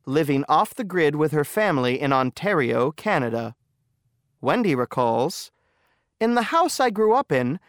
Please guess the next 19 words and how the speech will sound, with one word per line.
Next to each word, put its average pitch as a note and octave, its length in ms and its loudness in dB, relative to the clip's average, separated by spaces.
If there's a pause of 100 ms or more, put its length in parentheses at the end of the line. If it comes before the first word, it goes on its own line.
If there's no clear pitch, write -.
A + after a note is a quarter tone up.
(240)
we C#4 180 0
would B3 160 0
leave A3 260 -2
lights A3 340 0
on D3 200 2
all A#3 300 2
day, C#3 420 0 (220)
the D3+ 140 -6
thermostat F#3+ 760 0
up E3+ 200 0
at C#3+ 100 0
night, D#3+ 400 -2 (340)
and C3 220 0
water A3+ 340 2
running F#3 380 0
without C#3+ 300 2
a C3 60 -2
second F#3 440 -2
thought. C3+ 340 2